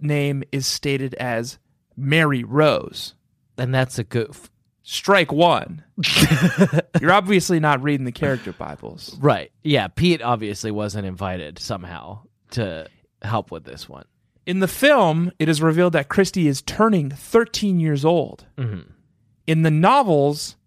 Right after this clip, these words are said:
Speaker 1: Mallory Pike and Jesse Ramsey would not be club members yet since they did not join the club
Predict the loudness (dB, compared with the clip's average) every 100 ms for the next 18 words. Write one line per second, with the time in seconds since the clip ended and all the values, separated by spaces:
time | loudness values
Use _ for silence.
0 | -8 0 4 4 4 2 2 2 2 -4
1 | -4 0 2 2 -2 -2 0 2 0 0
2 | -2 -2 -2 2 2 0 -4 -6 -2 2
3 | 2 2 0 -2 -8 -6 -6 -6 -6 -8
4 | -4 -2 0 0 -2 -2 -4 -4 -6 -8
5 | -4 -4 -6